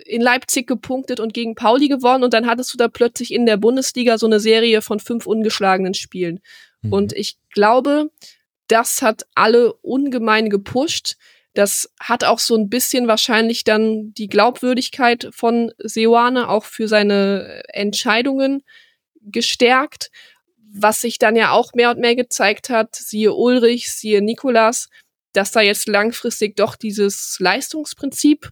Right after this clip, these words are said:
Speaker 1: belohnt wurde. Auch das tut ja einem Kader gut. Marvin Friedrich ist da ja auch noch zu nennen, über den hast du ja eben schon kurz gesprochen. Auch er ist ja dieses Jahr, wenn er gespielt hat, ganz, ganz anders aufgetreten und auch bei ihm hätte man sich dann irgendwann ja vorstellen können,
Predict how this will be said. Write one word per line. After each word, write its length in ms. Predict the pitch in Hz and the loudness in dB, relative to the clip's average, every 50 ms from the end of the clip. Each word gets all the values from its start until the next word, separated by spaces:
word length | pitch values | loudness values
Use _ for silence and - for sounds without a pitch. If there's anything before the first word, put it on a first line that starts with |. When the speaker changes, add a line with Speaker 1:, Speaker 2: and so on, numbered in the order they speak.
| _ - | _ -2
Speaker 1:
belohnt 460 | 247 247 240 254 277 294 - - - | 2 4 4 4 4 2 0 -2 0
wurde. 400 | 254 277 277 269 277 269 - - | 2 4 4 4 2 0 0 -2
Auch 160 | - 196 - | -4 -4 -2
das 320 | - 208 247 - - - | -2 -2 -2 -2 -4 -8
tut 220 | _ - 285 - - | _ -2 -2 0 2
ja 80 | 262 | 2
einem 160 | 247 247 247 233 | 2 2 0 -2
Kader 340 | - 262 247 254 254 240 | -2 0 2 2 2 2
gut. 320 | 233 - 262 262 277 - - _ - - - - _ _ _ _ _ - | 2 2 2 2 2 2 -2 _ -20 -20 -20 -20 _ _ _ _ _ -2
Marvin 320 | 185 208 214 208 208 202 | 2 2 2 2 2 -2
Friedrich 460 | 202 - - 247 254 - 240 240 240 | -2 -4 -2 -2 -2 0 -2 -4 -4
ist 140 | 226 - - | -4 -2 0
da 80 | 226 220 | 2 2
ja 140 | 214 196 | 4 4
auch 200 | 139 196 240 - | 2 0 0 0
noch 160 | 240 220 - - | -4 -6 -6 -4
zu 160 | - - 220 | -6 -4 0
nennen, 240 | 214 208 214 220 214 | 0 0 2 2 2
über 160 | 208 196 196 | 2 2 4
den 140 | 196 190 185 | 4 4 2
hast 160 | 202 - - | 0 -2 -4
du 40 | 196 | -4
ja 60 | - | -2
eben 160 | 208 220 214 | -2 -4 -4
schon 220 | - - 214 208 | -4 -4 -6 -6
kurz 240 | - - 220 - - | 0 0 0 0 0
gesprochen. 520 | - 220 - - - 196 196 - 208 214 214 - - - - - _ - | -4 -4 -4 -2 0 0 0 0 0 -6 -6 -6 -20 -20 -20 -18 _ -2
Auch 180 | 185 196 - - | -2 -2 -2 0
er 320 | - 214 233 233 233 - - | 0 2 4 4 2 2 -2
ist 140 | - - | -2 0
ja 100 | 233 214 | 0 0
dieses 300 | 202 220 220 226 220 - | 0 0 -2 -2 -2 0
Jahr, 140 | - 208 185 | 0 0 2
wenn 120 | 196 196 202 | 2 2 2
er 100 | 208 196 | 2 2
gespielt 440 | 202 - - - - 214 208 202 | 0 -2 -4 -6 -4 -6 -6 -2
hat, 240 | 247 208 196 202 - 190 | -2 -2 -4 -4 -6 -4
ganz, 240 | - 190 202 214 - | -2 -2 0 0 0
ganz 180 | - 214 196 - | -2 -2 -2 -2
anders 260 | - 196 196 202 202 | 0 0 0 0 2
aufgetreten 920 | - 185 233 - - - _ _ - 220 202 - - 220 233 226 - 220 | 0 0 0 0 -4 -12 _ _ -12 -10 -10 -4 0 0 0 0 -2 -2
und 160 | 208 196 196 | -4 -2 -2
auch 120 | 175 196 - | -4 -6 -6
bei 100 | 214 185 | -6 -6
ihm 160 | 202 220 233 | -6 -4 -4
hätte 200 | 233 214 - 208 | -4 -4 -2 0
man 160 | 214 208 202 | 0 0 0
sich 120 | 214 - | 0 -2
dann 140 | - 208 175 | -4 -4 -2
irgendwann 320 | 185 220 214 202 214 202 202 | -2 -2 -2 0 0 0 0
ja 100 | 196 196 | 0 -2
vorstellen 520 | - - 214 220 - - 226 208 208 214 | 0 0 0 0 0 0 0 0 0 0
können, 260 | - 226 208 208 202 | 0 0 0 0 -2